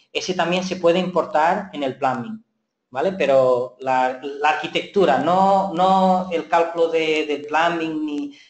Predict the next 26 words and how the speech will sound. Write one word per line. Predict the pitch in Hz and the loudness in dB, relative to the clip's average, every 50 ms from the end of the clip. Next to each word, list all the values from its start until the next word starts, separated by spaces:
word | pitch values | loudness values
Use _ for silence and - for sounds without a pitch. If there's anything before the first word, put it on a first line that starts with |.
| _ _ | _ _
de | _ 131 127 139 143 | _ -12 -8 -6 -4
las | 147 139 - | -4 -4 -6
tuberías. | - 135 139 135 135 135 131 131 - - | -6 -6 -4 -4 -2 -2 -4 -4 -4 -6
Esos | 170 165 - 185 175 - | -6 -4 -4 -6 -4 -2
son | 190 190 196 190 180 | 0 0 0 0 -2
independientes, | 165 156 160 - 165 156 170 190 190 196 196 202 | 0 0 0 0 0 -2 0 -2 -2 0 0 0
aunque | 190 - - 180 | 0 0 0 0
el | 156 | 2
motor | 156 147 - 185 175 | 2 0 2 2 2
de | 180 180 180 | 2 2 2
cálculo | 185 185 202 202 214 220 220 220 220 - - - - - _ _ | 4 2 2 2 2 2 2 2 2 -2 -10 -16 -20 -20 _ _
es | 139 147 156 151 147 - 156 - - | 0 2 2 2 2 -2 -8 -8 -8
el | 139 135 | -8 -6
mismo. | 147 156 147 123 107 110 107 - _ _ _ _ _ _ _ _ _ _ _ _ _ _ _ _ _ _ _ _ _ _ _ _ _ _ _ _ _ _ _ _ _ _ _ _ _ _ _ _ - _ _ _ _ _ _ | -4 -4 -4 -4 -6 -10 -12 -14 _ _ _ _ _ _ _ _ _ _ _ _ _ _ _ _ _ _ _ _ _ _ _ _ _ _ _ _ _ _ _ _ _ _ _ _ _ _ _ _ -20 _ _ _ _ _ _
Iñaki, | - 139 160 180 170 - - 160 | -12 -4 -2 -2 -2 -2 -4 -6
no | 160 156 | -6 -4
sé | - 196 185 | -4 -6 -4
si | - 196 | -2 -2
entendiste | 185 185 185 180 175 175 180 - 185 170 | -2 -2 0 -2 -2 -2 0 0 2 4
las | 170 170 160 - | 4 4 2 0
cotas | - - 180 196 190 185 202 202 180 175 | 0 2 2 2 2 2 2 2 2 2
o... | 170 160 156 156 151 151 151 151 147 147 135 - _ _ _ _ _ _ - _ _ _ - _ _ _ _ _ _ _ _ _ _ _ _ _ _ - _ _ | 2 4 4 4 2 0 0 -2 -6 -12 -18 -20 _ _ _ _ _ _ -20 _ _ _ -20 _ _ _ _ _ _ _ _ _ _ _ _ _ _ -20 _ _
Entiendo | - 143 139 - 170 170 180 185 190 196 208 208 196 - - - - | -10 -10 -8 -2 -2 0 0 4 4 4 4 4 0 -6 -12 -14 -6
que | - 151 147 | -2 0 0
la | 147 147 | 0 0
cota | - 165 165 - - 180 175 180 180 180 - - - | -2 -4 -4 0 0 2 2 2 0 -4 -12 -18 -20